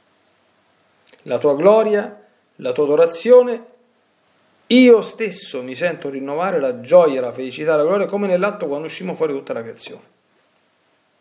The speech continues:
Allora, c'è un altro punto, cardine, ripeto, purtroppo le ripeto a me, ma le ripeto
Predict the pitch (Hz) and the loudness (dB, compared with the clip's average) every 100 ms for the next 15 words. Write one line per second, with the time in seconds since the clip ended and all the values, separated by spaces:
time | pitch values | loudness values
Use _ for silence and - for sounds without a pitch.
0 | _ _ _ _ _ _ _ _ _ _ | _ _ _ _ _ _ _ _ _ _
1 | _ - 147 131 120 - 156 170 165 160 | _ -2 2 2 0 0 2 2 0 -2
2 | 165 190 135 123 156 175 123 113 110 110 | 0 -2 -4 -4 0 2 0 -6 -16 -18
3 | _ _ _ 147 143 123 120 - - _ | _ _ _ -10 -8 -8 -10 -12 -20 _
4 | _ _ _ _ _ _ _ - _ - | _ _ _ _ _ _ _ -20 _ -20
5 | _ - 165 160 160 160 180 175 - 143 | _ -8 -4 2 2 2 2 2 0 -8
6 | 131 135 143 147 160 147 151 165 - 123 | -6 -4 -4 -4 -6 -6 -8 -10 -12 -12
7 | 123 127 131 127 135 123 | -10 -8 -8 -6 -6 -8